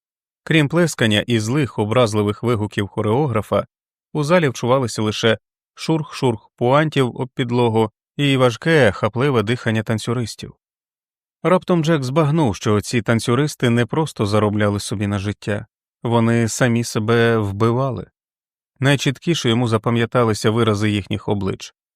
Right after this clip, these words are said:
зосереджене виснаження, біль. Та крізь цей біль, принаймні за його межею, прозирала радість. Радість відчувалася безпомильно,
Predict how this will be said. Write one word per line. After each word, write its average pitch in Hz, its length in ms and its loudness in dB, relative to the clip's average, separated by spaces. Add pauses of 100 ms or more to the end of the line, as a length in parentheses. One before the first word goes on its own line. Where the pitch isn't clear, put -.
зосереджене 113 800 2
виснаження, 98 680 -6 (180)
біль. 117 400 2 (1000)
Та 135 260 2
крізь 139 280 -2
цей 127 260 2
біль, 123 400 0 (120)
принаймні 104 460 2
за 104 140 0
його 104 240 2
межею, 104 640 0 (240)
прозирала 104 800 0
радість. 110 640 -6 (480)
Радість 147 440 0
відчувалася 135 680 0
безпомильно, 113 800 -2